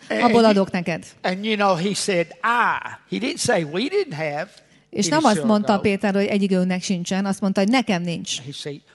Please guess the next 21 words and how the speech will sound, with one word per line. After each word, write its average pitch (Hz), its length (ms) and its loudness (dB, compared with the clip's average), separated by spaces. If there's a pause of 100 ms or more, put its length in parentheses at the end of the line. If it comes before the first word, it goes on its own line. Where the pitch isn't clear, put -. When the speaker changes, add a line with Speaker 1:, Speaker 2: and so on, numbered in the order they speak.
Speaker 1:
because, 156 720 -4
uh, 143 40 -10 (220)
John 165 520 -2
and 143 260 -12
James 160 600 -10
and 139 640 -18
some 156 300 -12
of 143 60 -12
those 143 360 -12
apostles 156 440 -10
were 185 240 -14
rich. - 240 -16 (320)
Speaker 2:
Mert 202 280 0
voltak 233 320 2
apostolai 190 500 0
Jézusnak, 190 320 -2
akik 196 180 -2
nagyon, 185 520 0
ö, 175 140 -4
gazdagok 170 440 -4
voltak. 170 440 -6